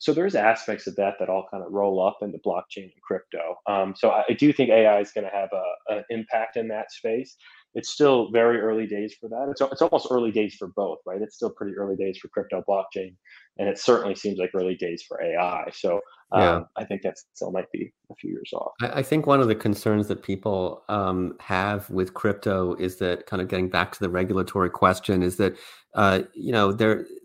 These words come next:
Speaker 2: we don't really know what goes on behind the scenes of, uh, trading. Uh, so much of it happens offshore. Um, to the point about A I, um, so much of it is computer driven. Uh, there's very little, um, actual liquidity or float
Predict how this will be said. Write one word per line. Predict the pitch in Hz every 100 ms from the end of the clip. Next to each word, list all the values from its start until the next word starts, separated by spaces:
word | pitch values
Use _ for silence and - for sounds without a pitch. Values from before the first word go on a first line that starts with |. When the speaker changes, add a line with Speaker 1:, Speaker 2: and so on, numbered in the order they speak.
| - -
Speaker 2:
we | 131
don't | 143 117
really | 110 101
know | 95 87 85 87 85 78 -
what | 95 87 -
goes | 98 95
on | 87 87
behind | 82 - 87 85
the |
scenes | 85 - 92 87 85 - -
of, | 85 82 85 - -
uh, | 95 82 -
trading. | - 90 90 87 87 - _ _
Uh, | -
so | 87 -
much | 107 90 -
of | 82
it | -
happens | 87 87 90 85
offshore. | 78 - - 98 95 92 - _ _ -
Um, | 90 82 85 87
to | 98
the | 90
point | - 92 90
about | 87 82 80 -
A | 87 82
I, | 82 82 80 82 -
um, | 78 82 85
so | - 104
much | 85 - 92
of | 92
it |
is | 80 -
computer | - - - 107 101
driven. | 92 98 95 98 92 90 - _ -
Uh, | 87 82 85
there's | 87 85
very | 98 95 98
little, | 90 95 87 85 -
um, | 90 82 82 -
actual | 95 - - 90 85 85 78
liquidity | 82 - 113 104 92
or | 78
float | - - 104 98 98